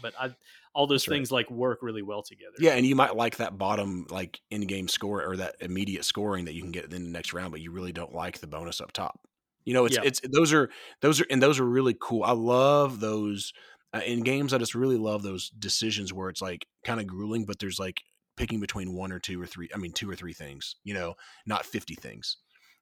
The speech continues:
Speaker 2: And that's what I feel like. I feel like constantly, "Oh, I really want that. Ooh, but I could really use that." <laughs> And I
Speaker 1: Yeah.
Speaker 2: just, I think that that's, the game just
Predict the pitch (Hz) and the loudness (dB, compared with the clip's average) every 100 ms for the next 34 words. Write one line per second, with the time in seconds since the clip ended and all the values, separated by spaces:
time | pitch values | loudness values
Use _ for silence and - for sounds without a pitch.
0 | - 107 104 117 104 90 95 82 69 - | -6 -2 0 0 -2 -4 -6 -6 -8 -12
1 | 78 87 101 - 107 90 87 - 185 151 | -14 -8 -6 -4 -6 -6 -6 2 4 4
2 | 131 147 135 120 135 123 - 113 160 - | 4 0 -2 -2 -2 -2 -4 -4 -4 0
3 | - 165 165 165 139 147 131 123 113 - | 0 0 -2 0 0 2 6 4 4 0
4 | - - - - - - 110 110 123 110 | 0 -2 -4 -20 -18 -4 0 4 4 4
5 | 101 - 120 - 135 123 120 117 - - | 2 0 -2 -2 0 0 2 0 0 -6
6 | - - _ - 107 131 139 127 - - | -10 -20 _ -6 2 4 6 2 -2 -6
7 | 117 | -4